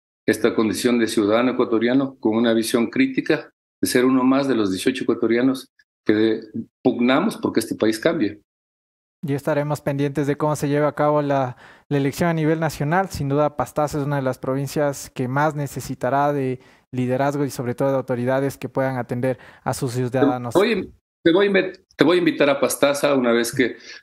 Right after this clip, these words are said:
Speaker 1: ejecutemos nuestro plan de trabajo, una vez que hagamos un gran proyecto que se llama El Sueño del Chamán. Le hemos puesto un nombre hermoso para que Pastaza vuelva a vivir del turismo. Le-, eh, una vez que logre verdaderamente hacer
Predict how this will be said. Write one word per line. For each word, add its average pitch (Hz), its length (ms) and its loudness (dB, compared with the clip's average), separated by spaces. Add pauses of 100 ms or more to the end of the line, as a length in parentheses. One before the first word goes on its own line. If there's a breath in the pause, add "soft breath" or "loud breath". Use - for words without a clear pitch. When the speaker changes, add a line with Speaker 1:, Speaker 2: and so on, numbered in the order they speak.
Speaker 1:
ejecutemos 117 640 2
nuestro 113 260 0
plan 117 160 2
de 107 80 0
trabajo, 117 400 2
una 117 120 0
vez 110 120 -2
que 110 120 0
hagamos 110 280 0
un 104 100 2
gran 110 220 2
proyecto 110 400 0
que - 80 -16
se - 120 0
llama 104 160 2
El 95 60 -2
Sueño 107 280 2
del 101 100 2
Chamán. 107 380 2
Le 104 80 2
hemos 101 180 0
puesto 104 260 -2
un 104 60 2
nombre 98 240 2
hermoso 104 460 0 (340 loud breath)
para 101 180 2
que 104 120 0
Pastaza 104 420 0
vuelva 107 280 2
a - 20 2
vivir 98 280 2
del 98 180 0
turismo. 107 520 0 (340 loud breath)
Le-, 107 180 0
eh, 110 240 4
una 120 200 2
vez 120 180 2
que 120 120 2
logre 120 400 4
verdaderamente 110 640 2
hacer 123 340 0